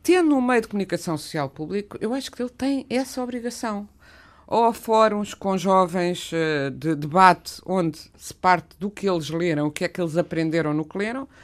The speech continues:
ou ter um separador curtinho com uma pessoa que saiba, evidentemente, comunicar e que pode ser, há tantos comunicadores, comunicadores há muito, a dizer, "Este, eu, este livro foi fundamental para mim porque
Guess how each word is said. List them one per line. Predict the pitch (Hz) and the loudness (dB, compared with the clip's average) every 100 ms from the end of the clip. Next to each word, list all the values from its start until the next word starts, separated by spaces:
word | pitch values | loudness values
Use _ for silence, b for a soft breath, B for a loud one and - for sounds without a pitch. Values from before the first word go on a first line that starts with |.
| B B 403 B B | B B -20 B B
ou | - 311 | 0 0
ter | 311 311 269 | 4 2 4
um | 247 | 2
separador | 247 - 269 254 247 240 | -2 -2 0 2 0 -2
curtinho | 240 - 226 247 254 | -4 -16 -10 -6 -6
com | 247 247 240 254 262 B B B | -6 -4 -2 -2 -8 B B B
uma | 247 254 | 0 0
pessoa | 254 - 214 226 269 262 _ | -2 -4 0 0 0 -4 _
que | - | -20
saiba, | - 135 131 135 127 - | -4 -2 0 -2 -2 -6
evidentemente, | 131 131 135 143 151 143 | -8 -6 -6 -4 -4 -4
comunicar | - 143 147 151 190 269 | -4 -2 -2 0 -2 -2
e | |
que | - | -6
pode | 151 123 - | -6 -6 -6
ser, | |
há | 117 | -8
tantos | - 139 - | -2 -4 -4
comunicadores, | - 151 147 135 123 151 - | -6 -2 0 0 -2 -4 -4
comunicadores | 147 117 123 123 139 | -6 -4 -4 -6 -6
há | 170 | -8
muito, | 143 - B B | -8 -12 B B
a | - | -6
dizer, | 175 196 202 202 196 | -4 -2 -2 -2 -2
"Este, | 226 240 - - | -4 -4 -6 -6
eu, | 196 202 | -4 -2
este | - 202 190 - | -4 -4 -6 -6
livro | 202 196 | -6 -6
foi | 202 | -8
fundamental | 190 190 180 175 160 165 | -8 -6 -4 -4 -2 -2
para | 156 156 | -2 -4
mim | 151 190 | -4 -4
porque | 185 196 - - | -6 -8 -8 -12